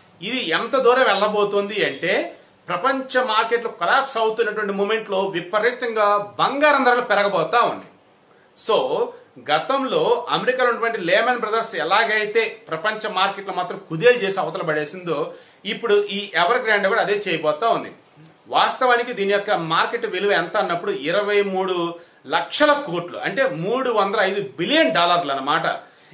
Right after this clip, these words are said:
ఈ సెప్టెంబర్ ఇరవై మూడు, ఇరవై తొమ్మిదిలో ఆ బాండ్లు ఏవైతే ఉన్నాయో ఇందులో ఇన్వెస్ట్ చేసిన వాళ్ళు వాళ్ళకి డబ్బులు ఇవ్వాల్సి ఉంది. డబ్బులు లేవు.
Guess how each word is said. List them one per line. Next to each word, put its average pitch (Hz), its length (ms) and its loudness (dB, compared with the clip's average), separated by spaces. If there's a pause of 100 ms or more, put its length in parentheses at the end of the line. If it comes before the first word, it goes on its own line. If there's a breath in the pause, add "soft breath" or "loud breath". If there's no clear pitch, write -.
ఈ 254 120 -2
సెప్టెంబర్ 254 420 0
ఇరవై 233 200 6
మూడు, 233 220 0
ఇరవై 226 160 2
తొమ్మిదిలో 220 420 0
ఆ 208 100 4
బాండ్లు 202 480 0
ఏవైతే 208 260 0
ఉన్నాయో 214 200 -6
ఇందులో 185 260 -4
ఇన్వెస్ట్ 190 320 -4
చేసిన 175 200 -8
వాళ్ళు 190 160 -4
వాళ్ళకి 185 240 0
డబ్బులు 214 220 0
ఇవ్వాల్సి 226 260 4
ఉంది. 143 300 -6 (420 soft breath)
డబ్బులు 277 320 2
లేవు. 302 460 2